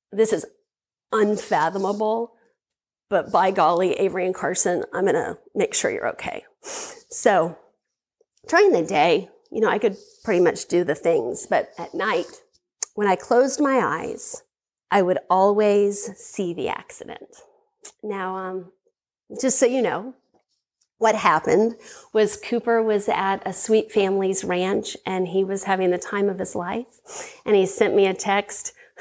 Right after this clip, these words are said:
<laughs> "Mom, this place is legit." <laughs> Awesome.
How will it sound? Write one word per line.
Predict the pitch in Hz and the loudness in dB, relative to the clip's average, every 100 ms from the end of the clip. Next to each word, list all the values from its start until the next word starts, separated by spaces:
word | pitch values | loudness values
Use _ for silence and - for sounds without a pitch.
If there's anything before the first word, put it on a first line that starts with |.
| - - | -8 -6
<laughs> | 202 - - - - | -6 -10 -20 -14 -6
"Mom, | 202 202 208 - - | -2 0 -2 -4 -6
this | 196 | -6
place | - 202 202 202 | 2 2 4 2
is | 180 | 0
legit." | 160 147 - 151 - - - - | 0 0 0 -2 -2 -4 -4 2
<laughs> | 269 - - 214 190 202 - - - 285 - - - - - - - - - | 0 2 0 0 0 -2 -2 -2 -2 -2 -2 -2 -4 -4 -2 -2 -4 -4 -2
Awesome. | 180 - 208 | -2 0 2